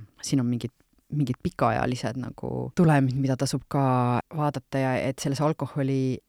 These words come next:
sekkumistes siis lihtsalt on, ongi toodud välja, et tegelikult need individuaalsed, <clears throat> individuaalse tasandi veenmised lihtsalt ei ole efektiivsed. Ei ole, sa võid nagu teha seda teavitust ja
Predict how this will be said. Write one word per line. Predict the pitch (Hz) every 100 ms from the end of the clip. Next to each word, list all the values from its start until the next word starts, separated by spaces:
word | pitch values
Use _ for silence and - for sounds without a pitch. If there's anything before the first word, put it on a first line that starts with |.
| _
sekkumistes | - - 170 - - 135 - 127 -
siis | 127
lihtsalt | - - 139
on, | 135 123 143
ongi | 143 143 131
toodud | - 143 131 127 131
välja, | 143 139 127 123
et | -
tegelikult | 131 127 123 123
need | 123 - 143
individuaalsed, | 147 127 131 139 165 156 147 160 - - -
<clears throat> | 254 214 - _ _ -
individuaalse | 180 170 143 147 170 135
tasandi | 147 160 127 123
veenmised | 156 147 113 117 120
lihtsalt | 147 - - 110 120
ei | 127
ole | 143 113 110
efektiivsed. | - - 135 147 - 151 -
Ei | 139
ole, | 180 -
sa | - 170
võid | 160
nagu | 139 147
teha | 185 175
seda | 139 117
teavitust | 143 143 131 - - -
ja | 117